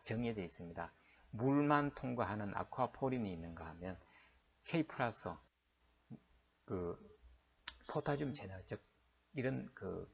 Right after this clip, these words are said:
칼륨 플러스, 뭐 그러면 나-, 엔에이 플러스 이런 특징, 특정한 물질만 그 통과시킬 수 있는 거죠.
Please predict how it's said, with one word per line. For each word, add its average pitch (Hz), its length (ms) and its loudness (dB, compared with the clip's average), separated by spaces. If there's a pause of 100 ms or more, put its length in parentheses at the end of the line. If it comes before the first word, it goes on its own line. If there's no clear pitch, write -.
칼륨 127 320 0
플러스, 117 360 0 (460)
뭐 101 140 -2
그러면 104 280 0
나-, 87 140 0 (180)
엔에이 123 200 2
플러스 - 340 -6 (380)
이런 127 240 0
특징, - 760 -6
특정한 160 440 -4
물질만 131 640 -2 (320)
그 87 480 -2 (640)
통과시킬 143 480 -2
수 - 100 -12
있는 87 160 -6
거죠. 85 320 -6